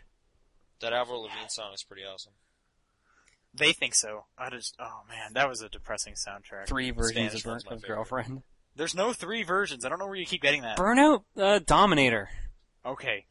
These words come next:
Speaker 2: good, 'cause, like, I will fight you over Burnout Paradise.
Speaker 3: It, Dominator has, like, three or more versions of Girlfriend.
Speaker 2: All right.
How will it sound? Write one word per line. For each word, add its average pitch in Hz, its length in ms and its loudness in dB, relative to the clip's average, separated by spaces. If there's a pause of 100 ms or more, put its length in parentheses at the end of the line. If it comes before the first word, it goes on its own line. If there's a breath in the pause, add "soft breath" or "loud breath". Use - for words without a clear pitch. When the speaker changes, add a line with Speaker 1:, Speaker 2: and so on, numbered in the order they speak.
Speaker 2:
good, 113 280 -6
'cause, 127 160 0
like, 120 220 -2 (240)
I 135 120 0
will 170 140 -2
fight 156 280 0
you 135 160 -8
over 120 160 -8
Burnout 120 300 -8
Paradise. 107 600 -6 (840)
Speaker 3:
It, 151 260 -6
Dominator 180 400 6
has, 170 160 4
like, 160 140 0
three 160 380 2
or 143 100 4
more 131 380 2
versions 123 380 -2
of 107 120 -8
Girlfriend. 110 540 -6 (640)
Speaker 2:
All 107 160 -8
right. 98 240 -12